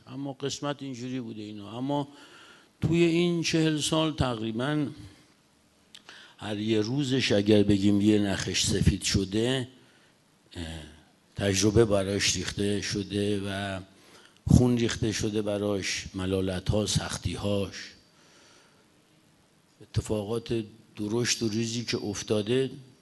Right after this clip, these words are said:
پرچم تا اینجا الان رسیده به دست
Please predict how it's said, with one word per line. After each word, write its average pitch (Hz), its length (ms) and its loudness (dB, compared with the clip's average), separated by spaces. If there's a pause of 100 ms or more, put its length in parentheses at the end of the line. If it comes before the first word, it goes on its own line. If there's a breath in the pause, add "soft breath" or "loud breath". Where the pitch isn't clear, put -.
(300)
پرچم 117 640 -4 (380)
تا 104 120 -4
اینجا 104 400 -2
الان 107 260 -6
رسیده 98 380 -4
به 98 140 -6
دست 101 400 -2